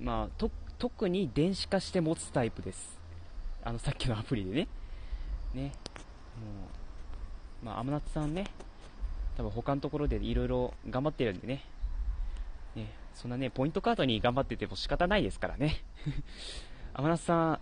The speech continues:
あ、まあ、天夏さんで思い出したんですけど、なんかさっきラジオやってましたよね。さっ-、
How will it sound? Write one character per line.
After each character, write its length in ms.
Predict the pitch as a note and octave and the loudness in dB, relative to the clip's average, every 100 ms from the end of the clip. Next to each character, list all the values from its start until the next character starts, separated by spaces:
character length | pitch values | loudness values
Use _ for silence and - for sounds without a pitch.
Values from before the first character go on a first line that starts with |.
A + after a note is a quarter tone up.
| - | 2
あ、 140 | C3 | 4
ま 260 | C3 A#2+ G#2+ | 6 6 8
あ、 20 | |
天 120 | D3 | 8
夏 160 | A#3 - | 8 8
さ 100 | B3 | 6
ん 40 | |
で 60 | A#3 | 8
思 100 | A3+ | 6
い 20 | |
出 100 | A#3+ | 6
し 60 | - | 6
た 80 | |
ん 40 | C3+ | 4
で 60 | A#2 | 4
す 60 | |
け 100 | A#2+ | 4
ど、 260 | B2 A2 D#2 - - - | 6 6 4 -4 -12 -4
な 60 | F#3 | 2
ん 40 | |
か 60 | E3+ | 2
さ 120 | - | 2
っ 20 | - | 4
き 260 | D#3+ B2 A2+ | 6 8 8
ラ 120 | F3 | 8
ジ 100 | F3+ | 8
オ 20 | |
や 100 | A#2 | 6
っ 20 | |
て 120 | - | 6
ま 80 | C3+ | 4
し 80 | C3+ | 4
た 80 | G2+ | 2
よ 100 | F2 | 2
ね。 180 | C#3 - - - - - - - - - - - | -2 -2 -6 -6 -4 -6 -6 -8 -10 -8 -6 -2
さ 80 | |
っ-、 20 | - | 0